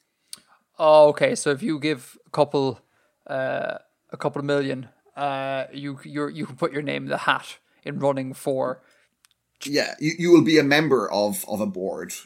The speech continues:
Speaker 2: or
Speaker 1: Right.
Speaker 2: whatever. But then what role you, you, you take, um, on that board or on that committee or whatever will be voted for. Yeah.
Speaker 1: Okay.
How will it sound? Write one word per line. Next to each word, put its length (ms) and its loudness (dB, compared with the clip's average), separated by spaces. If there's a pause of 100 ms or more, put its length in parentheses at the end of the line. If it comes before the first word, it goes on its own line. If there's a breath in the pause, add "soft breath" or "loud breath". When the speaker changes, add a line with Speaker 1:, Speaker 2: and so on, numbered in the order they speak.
Speaker 2:
or 80 4
Speaker 1:
Right. 140 4
Speaker 2:
whatever. 340 -10 (520 soft breath)
But 380 2
then 440 0
what 200 0
role 360 4
you, 220 -2
you, 300 -4 (100)
you 160 0
take, 520 -6 (540)
um, 680 -6
on 220 2
that 200 -4
board 420 -8
or 200 -8
on 100 -4
that 140 -8
committee 320 -6
or 40 -10
whatever 300 -8
will 220 -6
be 100 -8
voted 300 -10
for. 240 -20 (200)
Yeah. 100 -14
Speaker 1:
Okay. 160 -8